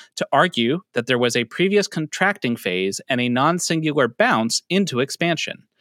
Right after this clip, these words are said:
Instead, almost everyone now believes that the universe and time itself had a beginning at the Big Bang.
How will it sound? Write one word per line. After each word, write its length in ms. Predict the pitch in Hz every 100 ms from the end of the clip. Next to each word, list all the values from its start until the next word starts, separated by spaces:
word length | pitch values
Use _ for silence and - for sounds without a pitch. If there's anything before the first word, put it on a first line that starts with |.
| - - -
Instead, 640 | 123 - - 254 117 113 120 - _
almost 360 | 139 143 131 139
everyone 340 | 143 190 190
now 160 | 156 175
believes 320 | 185 131 123
that 120 | 123
the 80 | 123
universe 460 | 151 131 110 135 -
and 140 | 110
time 240 | - 110 151
itself 420 | - 113 101 - -
had 180 | 127
a 60 | 117
beginning 360 | 123 165 196 110
at 100 | 110
the 80 |
Big 220 | 113 110 120
Bang. 380 | 160 101 80